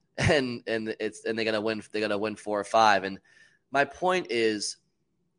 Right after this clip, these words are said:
as, as impossible as it seems that the Bruins would ever bow out in the first round, or, like, it, if you aren't ready to go,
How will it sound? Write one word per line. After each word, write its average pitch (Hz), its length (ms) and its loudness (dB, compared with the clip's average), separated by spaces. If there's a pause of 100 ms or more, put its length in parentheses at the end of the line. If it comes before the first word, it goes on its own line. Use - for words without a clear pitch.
(200)
as, 135 320 2 (160)
as 135 240 2
impossible 135 720 0
as 135 140 0
it 113 100 -10
seems 113 380 -6
that 98 80 -20
the 87 80 -12
Bruins 104 320 -6
would 98 60 -6
ever 92 100 -8
bow 95 300 0
out 90 40 -4
in 82 60 -12
the 90 80 -12
first 90 340 -6
round, 82 340 -6
or, 101 320 -4 (360)
like, 98 200 -6 (520)
it, - 160 -8 (520)
if 117 200 -2
you 107 240 -8
aren't 143 300 2
ready 135 240 -2
to 127 100 -4
go, 98 480 0